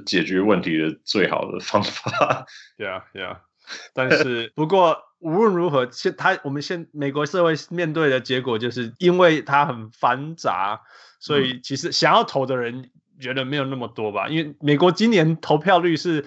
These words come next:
Speaker 2: 历史上最高的一，一，之一吧，
Speaker 1: 对。
Speaker 2: 但是其实也没有台湾的普通选举高。Right?
Speaker 1: <laughs>
Speaker 2: Yeah.然后另外就是说，今年，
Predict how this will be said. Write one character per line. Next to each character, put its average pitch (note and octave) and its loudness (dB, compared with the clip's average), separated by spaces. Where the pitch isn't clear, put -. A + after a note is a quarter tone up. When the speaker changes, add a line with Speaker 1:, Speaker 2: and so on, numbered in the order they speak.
Speaker 2:
历 G3+ 4
史 C#3 0
上 D3 2
最 D#3 0
高 C3 0
的 B2 -4
一， B2+ -8
一， C#3 -12
之 C#3+ -4
一 G#2 0
吧， G#2 -4
Speaker 1:
对。 - -20
Speaker 2:
但 D#3+ 4
是 E3+ -4
其 C3+ -6
实 B2+ -6
也 B2 -4
没 B2 -2
有 B2 2
台 A2+ 0
湾 A#2+ -2
的 A2 -4
普 A#2+ -8
通 B2+ 0
选 A2+ -6
举 A2+ -14
高。 A2+ -8
Right? A#2 -10
Speaker 1:
<laughs> A2 -4
Speaker 2:
Yeah. G#2+ -2
然 A#2+ 2
后 C3+ 6
另 D#3 6
外 F#3 4
就 E3+ -2
是 D#3 -6
说， D3 -2
今 G#3 -4
年， D3 -4